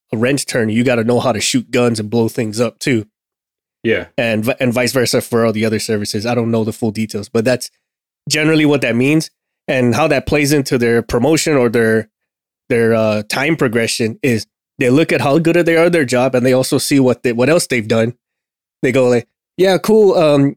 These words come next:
Speaker 1: you, you, you're smart in the aircraft, which is your primary duty, which is fantastic.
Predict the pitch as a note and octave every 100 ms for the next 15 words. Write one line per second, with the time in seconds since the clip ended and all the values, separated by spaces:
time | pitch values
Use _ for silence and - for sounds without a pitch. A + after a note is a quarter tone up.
0 | - D#3 D3 D3+ D#3+ C3+ C3 A#2+ A2 _
1 | _ - C3 B2+ A#2+ A#2 A2+ - D3+ F3
2 | F3+ D3+ - C#3 B2+ C#3 F#3+ - B2 A#2+
3 | C3 C3 A2+ A2 G#2+ D3 C#3 A2+ G#2+ D3+
4 | A#2+ A2 A2 G#2 B2+ A2+ C#3 E3 - G#2+